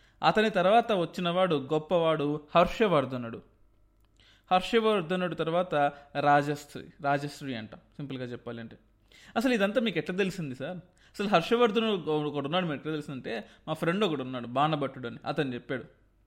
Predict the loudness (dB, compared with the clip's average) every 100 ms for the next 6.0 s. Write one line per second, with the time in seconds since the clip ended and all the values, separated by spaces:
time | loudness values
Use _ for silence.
0 | _ _ _ _ -8 -6 -4 -6 -4 -2
1 | 0 0 -2 -6 -8 -8 -6 -2 -2 -2
2 | -8 -6 -6 -6 -6 -8 -6 -8 -8 -14
3 | -16 -20 _ -20 -20 -10 -2 4 6 4
4 | 4 -2 -2 -2 0 0 0 -4 -4 -6
5 | -8 _ _ _ -4 -2 0 2 2